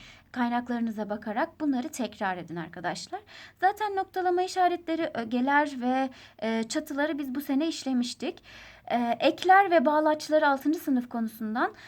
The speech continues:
tekrar yapabilirsiniz arkadaşlar. Şimdi biz anlatım bozukluklarının yapıya dayalı olan bozukluklarını işleyeceğiz hep birlikte. Başlayalım bakalım. İlk başlığımız noktalama yanlışlıkları.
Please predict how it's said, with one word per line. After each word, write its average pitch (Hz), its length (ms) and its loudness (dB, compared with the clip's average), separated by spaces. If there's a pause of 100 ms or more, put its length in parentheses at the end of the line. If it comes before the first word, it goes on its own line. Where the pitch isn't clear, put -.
(140)
tekrar 302 560 0 (100)
yapabilirsiniz 247 1080 -4
arkadaşlar. 196 720 -4 (300)
Şimdi 427 420 -6
biz 415 240 2 (640)
anlatım 403 480 0
bozukluklarının 254 760 -6 (100)
yapıya 349 400 0
dayalı 240 320 0
olan 202 500 -4
bozukluklarını 208 720 -8
işleyeceğiz 196 800 -8
hep 240 240 -8
birlikte. 190 640 -8 (440)
Başlayalım 370 560 0
bakalım. 190 440 -6 (540)
İlk 622 200 -4
başlığımız 440 460 -2
noktalama 339 520 2
yanlışlıkları. 185 800 -6